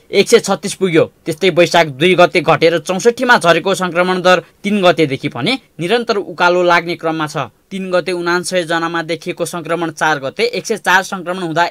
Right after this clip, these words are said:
एकजनाको मृत्यु भएको स्वास्थ्य मन्त्रालयको तथ्याङ्कले देखाउँछ। पाँच गते एक सय एकहत्तर जनामा संक्रमण पुष्टि हुँदा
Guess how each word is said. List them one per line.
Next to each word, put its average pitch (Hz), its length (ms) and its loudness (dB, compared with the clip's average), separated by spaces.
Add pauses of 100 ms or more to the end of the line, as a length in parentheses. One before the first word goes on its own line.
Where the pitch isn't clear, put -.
एकजनाको 170 540 -2
मृत्यु 165 320 -6
भएको 156 380 -4 (200)
स्वास्थ्य 196 360 2
मन्त्रालयको 170 600 6
तथ्याङ्कले 160 580 0
देखाउँछ। 156 360 0 (380)
पाँच 156 240 0
गते 165 200 -6
एक 156 160 -6
सय - 120 -8
एकहत्तर 202 420 -4
जनामा 170 420 -4
संक्रमण 165 420 -8
पुष्टि 160 280 -12
हुँदा 160 280 0